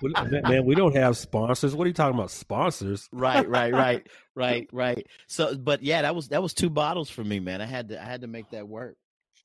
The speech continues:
Speaker 1: Yeah. So, uh, but, but on that note, you know, um, um,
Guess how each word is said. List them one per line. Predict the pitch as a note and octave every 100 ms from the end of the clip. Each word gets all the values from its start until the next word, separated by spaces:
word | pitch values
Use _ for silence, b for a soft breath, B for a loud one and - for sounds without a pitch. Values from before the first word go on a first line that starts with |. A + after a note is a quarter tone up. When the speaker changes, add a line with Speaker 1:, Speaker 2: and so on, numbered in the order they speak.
| - B B B _ -
Speaker 1:
Yeah. | A#2+ F#3
So, | C#3+ - C3 B2+
uh, | C3 B2 G#2+
but, | B2 A#2+
but | A#2+
on | D3+ F#3
that | D#3 A#2
note, | C#3+ C#3+ A2+
you | C3+
know, | A#2 G#2+ -
um, | G#2 G#2 G2+ -
um, | A2 G#2 G2 F#2+